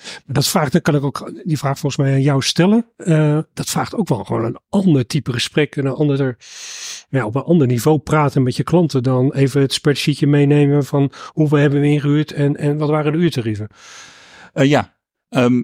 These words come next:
Speaker 2: dat gesprek hebben we ook.
Speaker 1: Mhm.
Speaker 2: Maar we hebben ook het gesprek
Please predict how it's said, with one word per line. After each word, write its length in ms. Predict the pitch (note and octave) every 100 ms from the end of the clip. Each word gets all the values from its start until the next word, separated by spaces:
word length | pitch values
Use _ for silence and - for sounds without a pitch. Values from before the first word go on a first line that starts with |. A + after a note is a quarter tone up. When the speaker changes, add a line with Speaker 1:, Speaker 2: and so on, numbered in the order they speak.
| -
Speaker 2:
dat 180 | - C3
gesprek 260 | - D3 C3
hebben 220 | B2 A2
we 120 | -
ook. 400 | B2+ G#3+ - - _
Speaker 1:
Mhm. 260 | - C3+ F#3+
Speaker 2:
Maar 120 | A#2
we 60 | A2
hebben 280 | A2 G#2+ -
ook 240 | - F3+ E3
het 160 | E3
gesprek 580 | - - D#3 D#3+ -